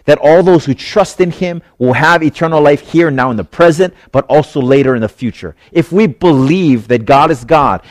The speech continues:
and he is not a liar, and that, that means that we believe that God's word is true, that whatever is here in God's word is true, I can open up and I can trust my life to it.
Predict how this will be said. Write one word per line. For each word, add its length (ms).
and 140
he 180
is 140
not 220
a 40
liar, 480
and 180
that, 380
that 240
means 260
that 140
we 180
believe 320
that 160
God's 340
word 340
is 260
true, 580
that 120
whatever 400
is 300
here 360
in 260
God's 220
word 280
is 180
true, 480
I 160
can 200
open 340
up 220
and 100
I 140
can 160
trust 440
my 280
life 420
to 240
it. 140